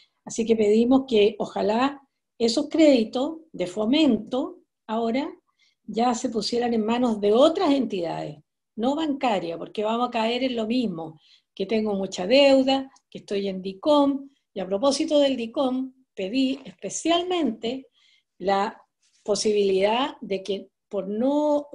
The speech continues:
cumplir con los créditos bancarios, no se entre a dicom.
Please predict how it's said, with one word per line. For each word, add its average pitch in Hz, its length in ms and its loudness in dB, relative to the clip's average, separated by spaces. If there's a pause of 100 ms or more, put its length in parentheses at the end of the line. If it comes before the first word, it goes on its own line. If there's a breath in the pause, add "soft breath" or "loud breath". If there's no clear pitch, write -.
cumplir 247 520 0
con 294 160 4
los 214 140 -2
créditos 233 560 0
bancarios, 214 720 -4 (440)
no 233 180 0
se 262 240 0
entre 269 300 2
a 233 40 0
dicom. 220 560 -2